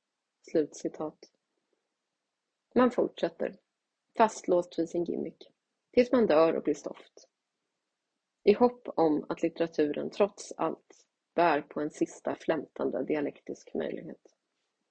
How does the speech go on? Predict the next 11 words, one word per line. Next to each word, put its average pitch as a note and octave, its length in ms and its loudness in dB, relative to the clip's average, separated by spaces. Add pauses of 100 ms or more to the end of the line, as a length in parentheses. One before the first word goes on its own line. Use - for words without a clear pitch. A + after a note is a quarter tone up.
(1000)
Om F#3+ 200 10
nu D3+ 140 4
Jönsson C#3 380 -2
skulle C#3 260 0
uttrycka D3 400 -6
sig - 140 -4
så. - 260 -12 (560)
Han D#3+ 240 0
vill C3+ 180 0
väl C#3 120 -4
inte B2+ 400 -4